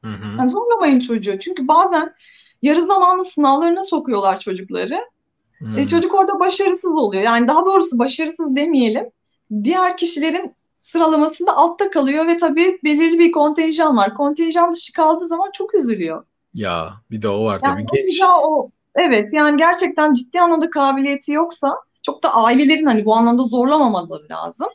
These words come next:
Speaker 2: E,
Speaker 1: Aynen.
Speaker 2: çocuk gerçekten istiyorsa zaten onu bir şekilde yapar.
Speaker 1: Oraya gidiyor. Hocam görme engelli öğrenci alıyor musunuz?
Speaker 2: Alıyoruz. Engelli kontenjanımız var.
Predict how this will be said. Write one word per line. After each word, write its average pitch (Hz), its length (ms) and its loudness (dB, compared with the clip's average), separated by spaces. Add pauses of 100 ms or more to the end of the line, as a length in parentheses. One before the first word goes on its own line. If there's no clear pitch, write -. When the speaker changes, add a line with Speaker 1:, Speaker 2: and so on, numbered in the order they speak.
(460)
Speaker 2:
E, - 40 -14
Speaker 1:
Aynen. - 100 -8
Speaker 2:
çocuk 392 280 -2
gerçekten 339 460 2
istiyorsa 349 460 0
zaten 311 280 0
onu 269 180 2
bir 247 60 -2
şekilde 226 360 -6
yapar. 214 520 -8 (480)
Speaker 1:
Oraya 101 260 -4
gidiyor. 90 360 -8 (260)
Hocam 160 420 2
görme 160 400 4
engelli 147 680 0
öğrenci 123 460 -8
alıyor 117 260 -8
musunuz? - 540 -20 (180)
Speaker 2:
Alıyoruz. 262 640 -2 (420)
Engelli 277 440 2
kontenjanımız 247 840 -4
var. 202 160 -10